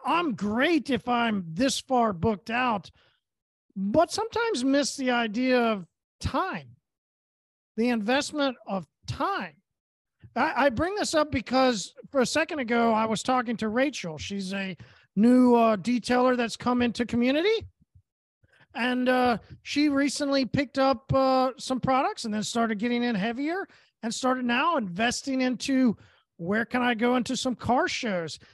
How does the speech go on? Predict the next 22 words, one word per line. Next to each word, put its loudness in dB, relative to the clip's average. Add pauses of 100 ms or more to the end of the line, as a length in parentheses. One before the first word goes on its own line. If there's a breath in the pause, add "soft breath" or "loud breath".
(120 soft breath)
She -2
just -2
picked -2
up -2
her -2
first -4
distribution 0
order. -4 (260 loud breath)
And -4
we 0
talked -2
about -4
the -6
time -4
investment -6
of -10
now -4 (240 soft breath)
she's -4
gonna -6
start -6
going -8
into. -10